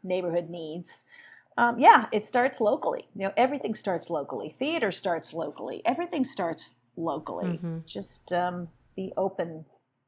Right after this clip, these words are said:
Speaker 1: to it.
Speaker 2: It sounds like, I mean, your nature is to be a person, um, a giving person, but um, where did you, where do you, th-, do you have to learn philanthropy? Do you have to learn to be kind? Um, I mean, part of it is genetic, obviously, but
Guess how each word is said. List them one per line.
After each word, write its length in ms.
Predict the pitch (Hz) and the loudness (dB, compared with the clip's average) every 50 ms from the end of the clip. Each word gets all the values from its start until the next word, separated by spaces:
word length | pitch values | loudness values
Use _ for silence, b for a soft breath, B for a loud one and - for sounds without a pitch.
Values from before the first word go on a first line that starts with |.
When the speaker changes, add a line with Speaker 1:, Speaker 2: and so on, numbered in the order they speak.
| _ - | _ -14
Speaker 1:
to 160 | - 165 151 | -10 -8 -8
it. 120 | - - - _ _ _ _ _ _ _ | -8 -10 -14 _ _ _ _ _ _ _
Speaker 2:
It 140 | - 240 - | -10 -8 -6
sounds 300 | - - 254 240 233 214 | 0 2 2 2 2 2
like, 280 | 202 170 - - - - | 2 0 0 -2 -8 -6
I 60 | - 196 | -2 0
mean, 200 | 180 185 180 196 | 0 0 2 2
your 140 | 180 196 | 2 4
nature 420 | 196 185 175 175 175 - - 160 - | 6 6 6 6 4 2 -2 -2 -2
is 220 | - 160 151 - - | -2 -2 -2 -2 -4
to 120 | - 170 | -6 -4
be 400 | 143 - 156 156 160 156 151 - | -2 0 0 0 0 -2 -2 -4
a 80 | - - | -6 -6
person, 680 | - - 165 147 147 - 170 156 143 143 - - - - - _ - - - | -4 -2 -2 -2 -2 -2 -4 -4 -4 -6 -8 -10 -14 -18 -20 _ -20 -14 -8
um, 400 | 214 170 160 156 151 156 - - - - - | -4 -2 -2 -2 -4 -6 -8 -12 -14 -14 -8
a 120 | - 202 175 | -4 -4 2
giving 340 | 147 180 156 170 156 156 - | 2 4 4 4 2 2 0
person, 540 | - 165 151 147 - 151 135 135 131 147 B B B B B B B B B - | 0 0 0 0 0 -2 -4 -4 -6 -10 B B B B B B B B B 2
but 320 | - 170 156 156 - - - - _ _ - - | 2 2 4 2 -2 -6 -12 -18 _ _ -6 -2
um, 520 | 185 170 165 156 160 156 151 151 - - - - _ _ - | 0 0 0 0 -2 -2 -4 -6 -10 -14 -16 -20 _ _ -14
where 280 | 240 196 185 220 233 | -6 0 2 4 4
did 240 | 247 262 254 - - | 4 2 0 -2 -4
you, 80 | 233 - - | -6 -6 0
where 120 | - 233 247 | 0 2 2
do 60 | 269 | 0
you, 60 | 269 | -2
th-, 140 | - - - | -4 -8 -6
do 120 | - 247 | 0 0
you 60 | 262 262 | 0 0
have 80 | 262 - | 0 0
to 120 | 254 240 | 0 0
learn 480 | 208 170 156 175 175 175 185 185 196 196 | 0 2 2 2 2 4 2 2 0 -2
philanthropy? 720 | 185 - 208 185 180 170 175 175 - 196 196 208 202 196 | -2 -2 0 0 0 0 0 -2 -4 -4 -2 -2 -2 -2
Do 80 | 190 196 | -2 -4
you 40 | |
have 80 | 185 196 | -6 -4
to 60 | - 175 | -2 -2
learn 500 | 170 160 147 143 151 156 160 165 170 165 | 0 0 0 0 2 2 2 0 0 -2
to 100 | - 175 | -2 -2
be 480 | 151 165 165 165 165 165 160 156 - - | 0 0 2 2 0 0 -2 -4 -10 -16
kind? 560 | - - 165 160 160 165 165 175 185 208 208 B B B B B B B B B - | -8 -6 -4 -2 0 0 0 0 -2 -2 -4 B B B B B B B B B -2
Um, 440 | 170 165 160 160 151 151 147 - - _ - | -2 0 0 0 -2 -4 -8 -10 -12 _ 0
I 40 | 185 | 2
mean, 140 | 185 185 175 | 2 2 6
part 200 | 185 220 220 214 | 8 8 8 10
of 80 | 190 | 8
it 120 | 180 165 165 | 8 8 6
is 140 | 156 147 | 4 4
genetic, 440 | - - 156 143 - 107 - - - 156 | 2 -2 -2 -2 -2 -4 -4 -6 -2 -2
obviously, 500 | 156 151 143 156 - - - 190 180 175 | -2 -2 -2 -4 -4 -2 0 2 2 2
but 220 | 156 185 170 B | 2 2 0 B